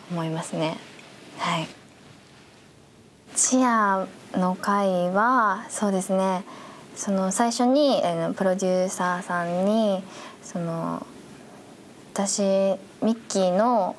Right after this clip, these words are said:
特技といえばっていう話をしたことがあっ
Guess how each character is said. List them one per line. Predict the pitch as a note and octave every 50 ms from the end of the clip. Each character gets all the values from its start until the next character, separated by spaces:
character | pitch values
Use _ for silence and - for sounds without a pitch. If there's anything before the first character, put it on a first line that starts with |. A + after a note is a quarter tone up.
| - - -
特 | - - A3+ - G#3+ G3+
技 | F3+ F3 F3+ E3+ - - - - - -
と | - F3+
い | E3+ F3+
え | F#3
ば | F3 - E3
っ | D3 - - - -
て | - F3
い | E3 E3+
う | E3+
話 | E3+ F#3 F#3 F#3 F#3 - G3
を | F3 E3+ D#3+ - - - - -
し | - -
た | - - F#3+ F3 E3+
こ | - F#3 F3
と | F#3+ F3+
が | D#3+ E3 E3
あ |
っ | D#3+